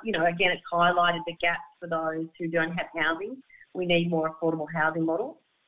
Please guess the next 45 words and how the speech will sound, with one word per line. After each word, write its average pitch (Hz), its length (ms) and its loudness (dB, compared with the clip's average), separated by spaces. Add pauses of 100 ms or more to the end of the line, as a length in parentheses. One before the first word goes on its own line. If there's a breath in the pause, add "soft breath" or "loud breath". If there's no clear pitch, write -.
(360)
Um, 165 580 0
we, 170 380 -4 (200)
we 175 200 -4
need 170 280 0
some 175 180 -8
step 170 180 0
up, 175 220 0 (100)
step 170 180 -6
down 175 220 2
responses 226 680 -4
for 196 80 -4
people 185 280 0
who 190 140 0
have, 175 200 4 (180)
um, 175 240 -2 (300)
physical 196 240 4
and 170 80 10
mental 175 240 6
health 190 240 6
conditions, 254 580 2 (500 loud breath)
so 196 80 4
that 180 200 8
we're, 175 360 4
you 190 140 -2
know, 170 180 4 (100)
able 175 260 0
to - 180 -20
kind 170 140 0
of 160 120 -4
link 170 260 -2
people 175 320 -6
into 165 600 2 (320 loud breath)
not 180 180 6
only 165 140 2
accommodation 165 560 -4
but 165 160 -8
clinical 170 460 -4
support 190 360 2
at 180 80 4
a, 170 140 4 (140)
at 170 220 2
a 165 40 -8
time 165 260 0
of 170 120 -10
crisis. 220 480 2